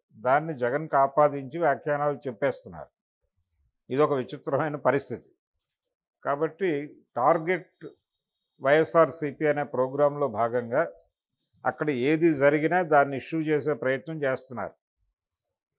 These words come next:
అంటే పాత సామెత ఒకటి ఉంది, "పిచ్చిక మీద బ్రహ్మాస్త్రం" అని. అలాగా ఇది ఒకసారి ఎప్పుడో చిరంజీవి గారు వాడారు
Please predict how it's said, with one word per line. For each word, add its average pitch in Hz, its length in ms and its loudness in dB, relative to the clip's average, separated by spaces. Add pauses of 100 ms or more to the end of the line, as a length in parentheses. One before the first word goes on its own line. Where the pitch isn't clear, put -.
(100)
అంటే 131 540 -2 (720)
పాత 151 240 4
సామెత 151 460 2
ఒకటి 135 260 0
ఉంది, 107 240 -8 (680)
"పిచ్చిక 147 280 -8
మీద 156 220 -2
బ్రహ్మాస్త్రం" 139 880 0
అని. 73 200 -18 (920)
అలాగా 151 440 6 (1160)
ఇది 120 120 -2
ఒకసారి 135 380 4
ఎప్పుడో 160 280 2
చిరంజీవి 160 540 -2
గారు 160 200 4
వాడారు 139 400 4